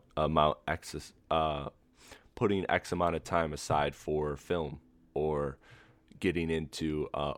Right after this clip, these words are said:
or just, you know, putting this much more time in the gym, you know, whatever it is, w-, the weight room, et cetera, like, whatever you gotta do to, to make yourself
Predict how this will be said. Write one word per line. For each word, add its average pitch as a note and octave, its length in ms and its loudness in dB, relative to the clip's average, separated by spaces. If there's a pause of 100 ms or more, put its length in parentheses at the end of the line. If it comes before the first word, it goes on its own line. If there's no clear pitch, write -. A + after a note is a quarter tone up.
or D#2 240 0
just, - 380 -6
you D#2+ 120 -4
know, C#2+ 240 -2 (140)
putting D#2 560 0 (380)
this F2 260 -4
much D#2+ 240 -4
more D#2 180 -2
time D#2 540 -2 (100)
in F#2+ 200 0
the D#2 80 -4
gym, B1 340 -10 (160)
you D#2 140 -4
know, C#2+ 180 -4
whatever E2 500 -4
it D#2+ 140 -2
is, D#2 460 -2 (320)
w-, E2+ 200 -6
the F2 80 -2
weight E2+ 320 0
room, D2 300 -8
et - 100 -16
cetera, - 440 -2 (100)
like, - 220 -8
whatever E2+ 320 2
you D2+ 160 -4
gotta D2+ 260 0 (100)
do D#2 220 -4
to, - 280 -8 (380)
to - 120 -6
make D2+ 360 -4
yourself C#2+ 500 -6